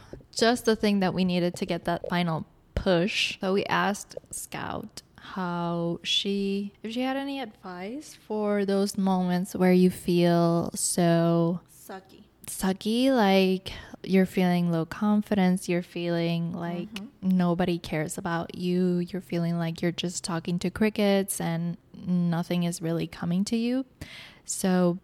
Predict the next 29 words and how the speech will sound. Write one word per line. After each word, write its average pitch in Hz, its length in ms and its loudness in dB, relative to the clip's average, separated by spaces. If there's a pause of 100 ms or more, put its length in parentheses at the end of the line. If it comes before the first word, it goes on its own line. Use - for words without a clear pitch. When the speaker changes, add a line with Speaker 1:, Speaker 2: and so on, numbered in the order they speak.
Speaker 1:
I 190 140 2
loved 185 340 0
what 208 140 0
she 202 120 -2
said, 165 600 -2
and 165 360 -2
it 170 100 -4
was 175 360 -6
that, 175 220 -4
like, 165 420 -4 (400)
your 185 140 6
business 190 400 4
can 202 180 4
fail 170 840 2
for 175 220 2
so 185 220 2
many 196 220 4
reasons 165 760 -2 (120)
that 160 200 -2
are - 380 -4
external 180 640 2
to - 160 -6
you. 170 220 -4
For - 160 -6
example, 170 360 0
your 165 140 2
business 170 380 -4
can 175 180 -2
fail 165 420 -6